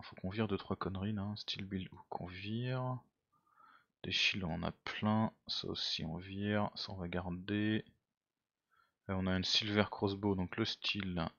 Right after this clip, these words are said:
on vire. On va quand même garder un petit peu d'équipement, histoire de...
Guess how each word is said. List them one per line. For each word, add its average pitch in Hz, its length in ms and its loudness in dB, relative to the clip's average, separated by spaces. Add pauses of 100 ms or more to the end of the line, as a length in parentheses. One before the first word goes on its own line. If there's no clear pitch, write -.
(180)
on 98 140 -4
vire. 117 580 0 (2250)
On 90 60 -4
va 82 80 -2
quand - 220 4
même 107 160 8
garder 104 260 10
un 98 160 6
petit - 320 4
peu 123 180 2
d'équipement, 113 880 4 (520)
histoire 95 480 0
de... 110 480 4